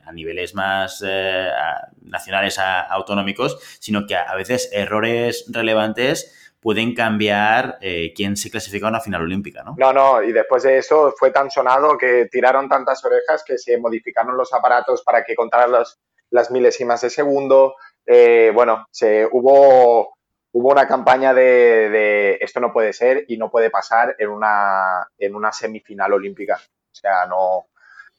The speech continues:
Speaker 2: ya se depuraron responsabilidades y, y cortaron cabezas después de eso, ¿eh? O sea que, bueno, también estas cosas sirven para dar pasos, pasos hacia adelante en,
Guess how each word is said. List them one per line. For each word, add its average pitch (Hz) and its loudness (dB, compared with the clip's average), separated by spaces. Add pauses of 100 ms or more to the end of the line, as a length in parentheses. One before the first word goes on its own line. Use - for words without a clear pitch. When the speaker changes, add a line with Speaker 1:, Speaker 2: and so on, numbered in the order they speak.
(300)
Speaker 2:
ya 117 6
se 117 -2
depuraron 127 4
responsabilidades 117 2
y, 104 -2
y 101 -20
cortaron 101 -4
cabezas 92 -4
después 87 -14
de 87 -10
eso, - -20
¿eh? - -20
O - -20
sea 90 -4
que, 95 -2
bueno, 95 -2
también 104 -2
estas 101 -8
cosas 107 -8
sirven 107 -4
para 107 4
dar 101 0
pasos, 107 -4 (380)
pasos 101 -4
hacia 98 -8
adelante 95 -4
en, 98 -12